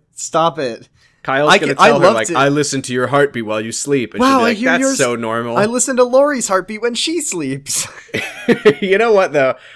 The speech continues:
Speaker 2: I mean, the first time we met Amanda, it was that Kyle was just
Speaker 1: Walked,
Speaker 2: standing
Speaker 1: yeah,
Speaker 2: behind her watching her
Speaker 1: smiling.
Speaker 2: play piano, and she liked it, so.
Speaker 1: She loved how remarkable he
Speaker 2: This
Speaker 1: was.
Speaker 2: girl's a freak.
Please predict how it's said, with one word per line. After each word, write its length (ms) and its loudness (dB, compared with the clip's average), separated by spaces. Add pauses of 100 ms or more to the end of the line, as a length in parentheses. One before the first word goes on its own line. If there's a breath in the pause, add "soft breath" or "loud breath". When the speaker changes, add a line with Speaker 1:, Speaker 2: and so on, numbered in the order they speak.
(140 loud breath)
Speaker 2:
I 80 -2
mean, 160 -4
the 80 -2
first 380 -4
time 180 -2
we 100 -4
met 240 -2
Amanda, 680 -4
it 120 -6
was 180 -6
that 300 -8
Kyle 380 0
was 120 -6
just 280 -10
Speaker 1:
Walked, 200 2
Speaker 2:
standing 260 -4
Speaker 1:
yeah, 160 0
Speaker 2:
behind 220 -2
her 100 -2
watching 280 2
her 80 -4
Speaker 1:
smiling. 140 -4
Speaker 2:
play 140 -4
piano, 560 -6
and 160 -10
she 160 -8
liked 340 -6
it, 200 -12
so. 160 -6
Speaker 1:
She 260 -2
loved 480 -4
how 160 -4
remarkable 560 -8
he 80 -12
Speaker 2:
This 100 -10
Speaker 1:
was. 80 -8
Speaker 2:
girl's 220 0
a 60 -10
freak. 580 -8